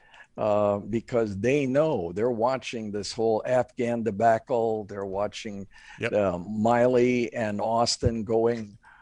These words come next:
Speaker 1: going woke on, on, on everything, and the, you know, the rule about, uh, if you're out of the military if you don't get the vaccination, and it's not about the military anymore.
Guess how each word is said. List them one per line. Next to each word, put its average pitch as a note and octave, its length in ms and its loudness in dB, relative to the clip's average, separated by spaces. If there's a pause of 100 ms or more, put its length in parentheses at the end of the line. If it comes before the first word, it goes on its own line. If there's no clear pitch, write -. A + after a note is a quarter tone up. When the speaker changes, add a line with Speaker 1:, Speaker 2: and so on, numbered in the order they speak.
(320)
Speaker 1:
going A2+ 400 0
woke A2+ 480 2 (320)
on, A2 360 -6
on, G#2+ 400 -4
on G#2+ 320 -4 (120)
everything, A#2+ 640 2
and F#2+ 380 -6
the, F#2+ 180 -4
you B2+ 120 -6
know, G2 180 -2
the G2 100 -2
rule B2 520 2
about, G#2+ 520 2 (600)
uh, F#2 380 -8
if G#2+ 300 -4
you're F2+ 440 -6
out A2+ 300 2
of G#2+ 140 -4
the A2 80 -2
military A#2+ 760 0
if G2+ 340 -8
you F#2 120 -8
don't G2+ 320 -4
get G#2+ 180 0
the G#2+ 80 -4
vaccination, A2+ 1080 0 (220)
and G2 240 -10 (280)
it's B2 200 -4
not D#3 180 6
about D3+ 280 6
the C3 60 -2
military B2+ 600 -2
anymore. F2+ 500 -8